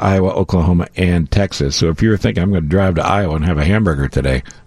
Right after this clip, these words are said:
I wouldn't advise it. <laughs> Next, Chicago ranks third for busiest airports during holiday travel. The busiest travel days will be Wednesday before Thanksgiving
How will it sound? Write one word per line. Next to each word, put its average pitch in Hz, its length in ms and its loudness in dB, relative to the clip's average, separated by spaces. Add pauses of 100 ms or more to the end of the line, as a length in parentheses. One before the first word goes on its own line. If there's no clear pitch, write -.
(120)
I 82 280 2
wouldn't 78 260 0
advise 67 380 0
it. 58 100 -4
<laughs> - 1900 -6
Next, 277 420 0 (260)
Chicago 156 360 0
ranks 139 260 -2
third 165 340 -2
for 117 80 -2
busiest 120 500 0
airports 120 520 0
during 104 220 2
holiday 107 340 2
travel. 113 400 0
The 87 60 0
busiest 101 360 0
travel 107 300 2
days 101 240 0
will 90 80 -4
be 92 100 0
Wednesday 120 560 2
before 123 380 0
Thanksgiving 73 600 -2